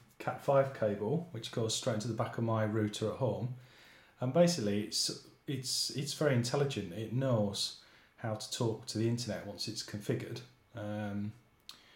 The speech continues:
so you can basically browse a sort of text-based web directly from this box without having anything else running, which is quite nice. Um, so we'll just get a connection to that.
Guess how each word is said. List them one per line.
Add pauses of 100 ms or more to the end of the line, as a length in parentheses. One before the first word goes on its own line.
(180)
so
you
can
basically
browse
a
sort
of
text-based
web (340)
directly
from
this
box
without
having (120)
anything
else
running, (200)
which
is
quite
nice. (1000)
Um, (840)
so
we'll
just
get
a
connection
to
that.